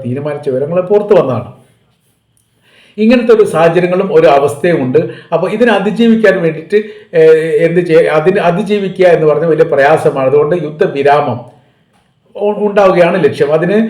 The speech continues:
ഏഹ്, സൗദി അറേബ്യ മുന്നോട്ട് വച്ചിരിക്കുന്ന കാഴ്ചപ്പാട് ഇങ്ങനെയാണ്.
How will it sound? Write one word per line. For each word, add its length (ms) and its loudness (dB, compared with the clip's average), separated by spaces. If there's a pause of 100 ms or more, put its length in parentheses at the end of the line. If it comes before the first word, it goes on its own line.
(280)
ഏഹ്, 220 -2
സൗദി 300 4
അറേബ്യ 280 2
മുന്നോട്ട് 260 0
വച്ചിരിക്കുന്ന 540 -2 (460)
കാഴ്ചപ്പാട് 520 0
ഇങ്ങനെയാണ്. 480 -4